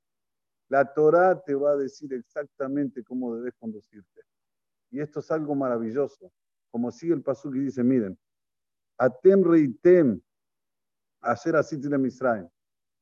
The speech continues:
Ustedes vieron todo lo que yo hice con Egipto. "Vaesaetchem al kamfen esharim, vavietchem elai". Y los alcé a ustedes como los alza el águila a sus hijos y los traje conmigo. ¿Para qué?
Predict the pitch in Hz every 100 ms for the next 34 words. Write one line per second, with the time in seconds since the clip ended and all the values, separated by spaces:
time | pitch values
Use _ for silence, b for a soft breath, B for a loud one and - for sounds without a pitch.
0 | - 120 185 180 151 180 160 135 180 151
1 | 135 156 156 139 135 127 - 123 98 95
2 | 95 123 131 - 196 170 - 190 170 143
3 | 139 - 170 160 - 120 135 180 233 262
4 | - _ _ _ 123 131 131 - 127 113
5 | 104 90 - _ _ _ - 139 147 -
6 | 151 - 226 180 - 202 190 143 156 147
7 | 143 139 127 - 190 - 151 165 175 131
8 | 123 120 127 123 120 - 117 _ - 175
9 | 156 175 214 - _ _ _ 156 160 220
10 | 220 196 180 160 160 160 135 110 95 -
11 | _ _ _ _ _ 151 156 139 123 120